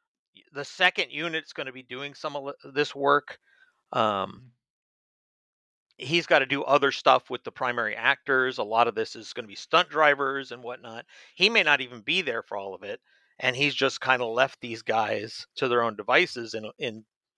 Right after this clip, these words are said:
in some way. And I think you worry about, "Okay, he's a new young director. I don't wanna upset him.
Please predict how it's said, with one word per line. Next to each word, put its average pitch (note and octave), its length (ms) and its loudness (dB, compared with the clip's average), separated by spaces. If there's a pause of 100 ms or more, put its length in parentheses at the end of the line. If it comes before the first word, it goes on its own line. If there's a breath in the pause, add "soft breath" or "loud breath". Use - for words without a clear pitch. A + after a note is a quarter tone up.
(480)
in C3 180 -6
some A#2+ 320 -2
way. A#2 380 -2 (640 soft breath)
And D#3+ 220 4
I C#3 160 2
think F3 360 0
you D#3+ 120 -6
worry D3 420 2
about, A#2 320 2
"Okay, C3 260 -6
he's B2 220 -10
a B2 60 -10
new C3+ 200 -4
young B2+ 260 -2
director. A#2+ 420 0
I C3 80 4
don't C#3 140 0
wanna B2+ 160 0
upset D#3+ 400 0
him. G#2+ 340 -8